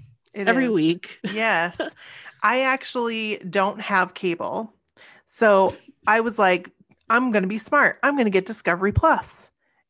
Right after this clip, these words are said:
Speaker 1: And then I'll be all set and I'll be able to watch Farmhouse Fixer." Wrong. <laughs> I
Speaker 2: Nope.
Speaker 1: was not
Speaker 2: No,
Speaker 1: able
Speaker 2: you
Speaker 1: to watch
Speaker 2: cannot.
Speaker 1: it on Discovery Plus.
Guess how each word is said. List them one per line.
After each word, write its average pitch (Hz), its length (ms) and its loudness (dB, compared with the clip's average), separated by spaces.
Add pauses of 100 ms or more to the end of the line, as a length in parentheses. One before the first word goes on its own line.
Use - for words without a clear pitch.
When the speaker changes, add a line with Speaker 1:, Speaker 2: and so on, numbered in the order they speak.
Speaker 1:
And 208 180 2
then 196 500 4 (680)
I'll 233 120 6
be 220 140 2
all 220 160 4
set 208 240 0
and - 100 -4
I'll 185 60 2
be 190 120 2
able 185 140 0
to 185 40 -2
watch 175 240 0
Farmhouse 165 440 -2
Fixer." 175 380 -2
Wrong. 233 760 6 (200)
<laughs> - 180 -20
I 294 640 -2
Speaker 2:
Nope. 226 160 8
Speaker 1:
was 233 120 -2
not 277 280 2
Speaker 2:
No, 202 100 6
Speaker 1:
able 233 100 6
Speaker 2:
you 240 100 4
Speaker 1:
to 226 80 -4
watch 202 220 4
Speaker 2:
cannot. 135 80 2
Speaker 1:
it 208 220 0
on 208 140 2
Discovery 185 380 -4
Plus. 160 340 -4